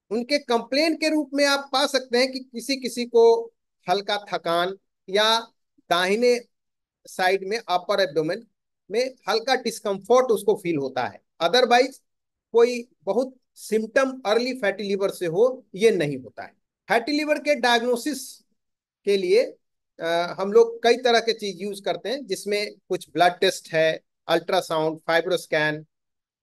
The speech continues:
एमआरआई और finally लिवर बायोप्सी। तो फैटी लिवर में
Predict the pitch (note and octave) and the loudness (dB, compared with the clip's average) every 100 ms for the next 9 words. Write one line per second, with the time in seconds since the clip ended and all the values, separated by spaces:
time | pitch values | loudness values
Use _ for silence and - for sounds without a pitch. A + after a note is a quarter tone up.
0 | _ _ _ _ _ _ _ _ F3+ F#3+ | _ _ _ _ _ _ _ _ 0 2
1 | G3 F#3 F3+ F#3 - _ _ _ _ _ | 4 4 4 2 -4 _ _ _ _ _
2 | _ _ _ _ _ _ - G3+ C4 B3 | _ _ _ _ _ _ -4 0 0 -4
3 | - F3+ G#3+ A3 F#3 G#3+ A3 D#3+ C#3 - | -6 -4 -4 -4 -2 2 2 2 -2 -4
4 | - A2+ _ _ _ _ - A#3 B3 - | -14 -20 _ _ _ _ 2 4 4 0
5 | _ _ _ _ _ _ _ - G#3 A3+ | _ _ _ _ _ _ _ -4 -2 0
6 | D4 C4+ B3+ C4 B3+ B3 C4+ C#4+ | 0 0 4 4 4 2 4 2